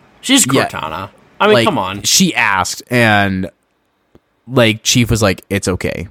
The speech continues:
Speaker 2: Like, he even says, "It's okay."
Speaker 1: And I think, I mean, nobody gives permission to be Cortana than Master Chief. So I think she's renamed Cortana, but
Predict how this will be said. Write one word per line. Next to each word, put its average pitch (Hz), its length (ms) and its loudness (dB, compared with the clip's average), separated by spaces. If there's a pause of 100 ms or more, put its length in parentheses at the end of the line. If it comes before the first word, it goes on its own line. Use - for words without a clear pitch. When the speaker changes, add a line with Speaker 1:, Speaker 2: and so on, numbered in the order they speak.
(120)
Speaker 2:
Like, 104 200 0
he 127 280 4
even 135 180 2
says, 110 340 2
"It's 110 220 -2
okay." 90 420 -4 (680)
Speaker 1:
And 160 100 0
I 170 80 4
think, 208 400 -2 (540)
I 135 240 -4
mean, 147 420 2 (920)
nobody 208 580 4
gives 175 340 -2 (140)
permission 160 880 2
to 113 80 -4
be 117 140 -6
Cortana 110 720 -4 (360)
than 117 220 2
Master 107 380 -2
Chief. 67 320 -12
So 147 180 2
I 151 100 4
think 185 300 -2
she's 170 360 -2
renamed 135 380 2
Cortana, 107 420 -6
but 143 220 0